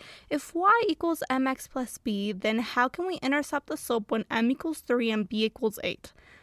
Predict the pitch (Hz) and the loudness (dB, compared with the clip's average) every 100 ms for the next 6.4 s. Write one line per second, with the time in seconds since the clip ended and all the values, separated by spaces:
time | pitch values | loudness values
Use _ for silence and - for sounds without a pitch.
0 | - _ _ - 254 254 285 269 277 262 | -20 _ _ -8 0 4 4 4 2 2
1 | 247 - _ _ - 262 240 226 220 - | 0 -8 _ _ 2 4 6 4 2 0
2 | - - - 254 - - - - _ - | -4 -4 -4 -6 -8 -20 -20 -20 _ 0
3 | 349 311 523 - 294 254 269 - 277 269 | 4 6 6 2 2 4 4 4 4 4
4 | - 240 247 - 247 269 - 233 233 - | 4 4 4 0 2 2 2 0 0 -2
5 | 294 311 370 - - - - 539 508 508 | -2 0 -2 -6 -10 -10 0 0 2 -2
6 | 523 - - | -4 -4 -4